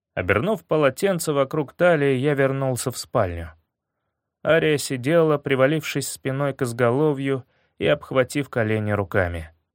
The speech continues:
Светлые волосы каскадом струились по хрупким плечам. Я почувствовал себя еще большим идиотом из-за того, что пошел к Грейс, когда в моей постели такая женщина, как Ария.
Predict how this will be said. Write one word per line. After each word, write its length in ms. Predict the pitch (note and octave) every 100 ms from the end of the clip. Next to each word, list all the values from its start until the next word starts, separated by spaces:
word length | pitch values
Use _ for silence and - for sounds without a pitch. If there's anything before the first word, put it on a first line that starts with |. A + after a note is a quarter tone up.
| _ _ _ _ _ _
Светлые 600 | - A2+ D3 C3+ A2+ G2+
волосы 480 | G#2 C#3 C3 A#2 A2+
каскадом 680 | - G#2+ - - - C3 A#2
струились 680 | - - G#2+ A#2 G#2+ G2+
по 120 | - G2
хрупким 540 | - G2+ E2+ A2 F2
плечам. 520 | G2 F2+ - F2 D#2+ - _ _ _ _ _ _ _ _ _ _
Я 200 | - C#3
почувствовал 880 | D3 D3+ C#3+ - E3 - D3+ D3 D3+
себя 300 | D3 D3 D3
еще 340 | C#3+ B2+ - C#3
большим 600 | A#2 D3 C3+ - B2+ B2
идиотом 560 | A2+ C#3 C#3+ A2 G2 G2+
из-за 260 | G2 G#2+
того, 280 | F#2+ A#2 B2+
что 200 | - -
пошел 440 | - A2+ C3+ B2+
к 60 | A2+
Грейс, 420 | A#2 D3 C3 G#2+
когда 380 | - A2 A2+ C3+
в 60 | A#2+
моей 340 | C3 C#3 C3
постели 600 | - A#2 - - D3+ A#2
такая 420 | A2 G#2+ C#3 C3
женщина, 540 | A2 B2 A#2+ - A2+ G#2+
как 240 | A2+ -
Ария. 520 | A2 F#2 F2 E2 E2